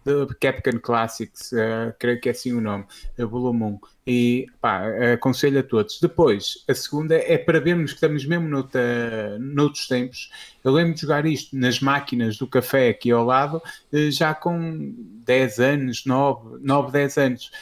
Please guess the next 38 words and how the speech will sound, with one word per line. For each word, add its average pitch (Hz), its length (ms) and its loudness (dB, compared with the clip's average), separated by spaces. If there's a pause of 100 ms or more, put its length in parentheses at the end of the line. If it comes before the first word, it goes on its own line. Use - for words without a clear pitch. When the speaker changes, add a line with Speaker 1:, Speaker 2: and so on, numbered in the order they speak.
(160)
Speaker 2:
Eh, 127 320 0 (340)
para, 147 240 2 (120)
e 139 260 2
eu 143 100 6
nasci 147 360 2
em 143 60 2
oitenta 139 340 2
e 143 40 4
nove, 151 380 2
estamos 151 240 0
a 151 80 4
falar 156 300 2
em 165 40 4
noventa 160 380 4
e 165 60 8
nove. 143 320 4
Speaker 1:
Sim. - 80 -10 (200)
Speaker 2:
Eh, 135 220 4
um 139 140 4
jogo 139 260 4
de 156 60 4
oitenta 151 340 0
e 143 40 -2
quatro. 131 380 -2 (340)
Eh, 127 280 2
por 131 260 -2
isso, 139 540 -2
é, 139 260 -4
é, 131 40 -4
são 143 200 0
outros 135 240 0
tempos, 143 380 -2
os 113 80 -2
jogos 123 340 0
tinham 123 400 0
outra, 120 480 -2
outra 123 380 -2
durabilidade 120 720 -2